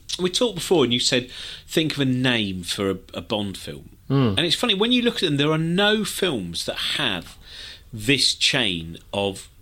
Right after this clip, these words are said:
Speaker 1: frankly, preposterous names.
Speaker 2: No.
Speaker 1: That somehow a Bond movie can have, 'cause it's very hard to think of a spoof name, 'cause you either come up with something that sounds like a Western,
Speaker 2: Yeah.
Speaker 1: or something that sounds like science fiction, or something
Speaker 2: Mm-hmm.
Speaker 1: that sounds like martial arts movie. But, you know,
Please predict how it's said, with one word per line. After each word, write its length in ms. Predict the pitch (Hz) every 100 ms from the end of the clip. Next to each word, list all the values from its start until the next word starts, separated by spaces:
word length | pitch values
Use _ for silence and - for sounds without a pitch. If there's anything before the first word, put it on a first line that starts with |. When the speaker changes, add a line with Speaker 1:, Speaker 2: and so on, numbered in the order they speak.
| -
Speaker 1:
frankly, 460 | - 123 117 120
preposterous 1080 | 113 - - - 143 117 - - 107 - -
names. 580 | 104 98 87 76 - - - - -
Speaker 2:
No. 160 | 127 107
Speaker 1:
That 100 | 95
somehow 560 | - - 180 160 135
a 40 | 113
Bond 300 | - 143 139
movie 280 | 127 117 113
can 180 | - 110
have, 300 | 123 117 - - - - - -
'cause 120 | 180
it's 100 | 175
very 280 | - 262 208
hard 280 | 220 226 -
to 60 |
think 180 | - 135
of 40 | 131
a 40 |
spoof 400 | - - 135 -
name, 260 | 127 104 87
'cause 120 | -
you 100 | 151
either 100 | 180
come 180 | - 170
up 100 | 143
with 200 | 131 -
something 220 | 139 131
that 60 | 113
sounds 260 | 127 113
like 100 | 117
a 40 | 110
Western, 680 | 120 147 - - 160 170 170
Speaker 2:
Yeah. 180 | 123 107
Speaker 1:
or 80 | 117
something 160 | 131 123
that 40 |
sounds 200 | - 113
like 100 | 113
science 380 | - 131 113 107
fiction, 560 | - 151 - - 135 127
or 80 |
something 80 | 107
Speaker 2:
Mm-hmm. 60 | 113
Speaker 1:
that 60 | 123
sounds 180 | 123
like 100 | 117
martial 360 | 120 123 110 131
arts 120 | 117
movie. 140 | 113 107
But, 100 | 135
you 160 |
know, 80 | 165